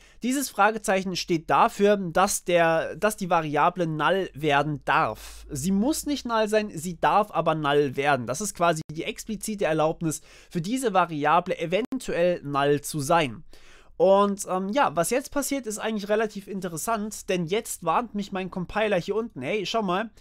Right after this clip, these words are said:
ähm, wenn du Length aufrufst auf dem Ding, und diese Variable darf eventuell null werden,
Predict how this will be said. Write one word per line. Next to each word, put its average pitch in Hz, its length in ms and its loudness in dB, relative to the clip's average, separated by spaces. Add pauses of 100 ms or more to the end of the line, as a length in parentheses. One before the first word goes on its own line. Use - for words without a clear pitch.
(320)
ähm, 180 300 2
wenn 214 200 0
du 254 80 -4
Length 247 520 -4
aufrufst 180 640 0
auf 160 160 -2
dem 180 200 -2
Ding, 208 280 -4 (560)
und 202 400 2
diese 220 300 -2
Variable 190 500 2
darf 190 320 2
eventuell 196 540 -2
null 220 400 -2
werden, 147 480 -2